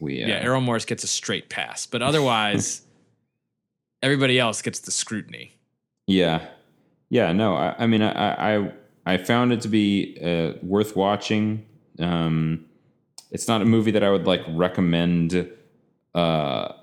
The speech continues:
Speaker 1: you know, unconditionally to just anyone. But,
Speaker 2: Yeah.
Speaker 1: um, but I, I thought it was, it was well made, and I don't regret watching it. Uh, just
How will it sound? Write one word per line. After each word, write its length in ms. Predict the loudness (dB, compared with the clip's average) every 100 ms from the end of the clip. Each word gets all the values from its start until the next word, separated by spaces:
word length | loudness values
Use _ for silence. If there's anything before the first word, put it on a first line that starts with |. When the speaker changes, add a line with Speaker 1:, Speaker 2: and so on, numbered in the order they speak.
| _ -2
Speaker 1:
you 120 | 0
know, 320 | 2 -2 -6 -16 _
unconditionally 1000 | 2 2 4 2 4 2 2 0 2 2 0
to 120 | -2
just 180 | -4 -2
anyone. 720 | 0 2 2 0 -2 -4 -8 _ _ _ _
But, 540 | 2 2 2 0 -8 -4
Speaker 2:
Yeah. 220 | 0 0
Speaker 1:
um, 280 | 0 -2 -4 -12 _ _ _ _ _ _
but 100 | 0
I, 140 | 0 -2 -10 -16 -4
I 100 | 0
thought 160 | 2 2
it 40 |
was, 180 | 2 0 -6 -6
it 40 |
was 220 | -2 -2
well 180 | 0 0
made, 340 | 2 2 2 2
and 360 | 2 0 -4 -12 -6
I 160 | 0 2
don't 220 | 0 -2
regret 340 | -2 0 0
watching 380 | 0 -2 -2 -2
it. 200 | -4 -8 _ -6
Uh, 120 | -4
just 340 | -4 -6 -8